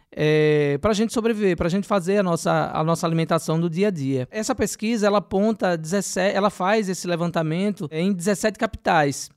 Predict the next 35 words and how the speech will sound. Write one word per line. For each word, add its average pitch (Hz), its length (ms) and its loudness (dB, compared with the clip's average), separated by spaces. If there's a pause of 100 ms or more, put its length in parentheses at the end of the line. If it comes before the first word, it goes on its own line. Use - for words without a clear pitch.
(100)
E 180 120 -14
eu 185 80 -4
vou 196 120 0
relacionar, 196 680 0
vou 165 140 -6
dar 165 120 0
uma 165 140 0
lida 156 340 -4
neles 151 340 -4
aqui, 190 420 -4 (380)
no 175 200 0
próprio 196 300 0
site 170 480 2
do 156 280 0
diese, 156 680 2
para 196 180 4
que 214 100 -6
vocês 208 260 -2
possam 202 460 2
ter 185 220 2
um 190 80 2
panorama 214 760 4 (320)
de 185 120 -4
como 214 200 2
está 185 460 2
essa 185 180 0
questão 175 300 0
do 185 80 2
aumento 180 580 2 (340)
dos 170 320 -2
preços 175 340 -2
dos 170 120 -2
alimentos 175 420 0
no 180 120 0
Brasil. 147 500 2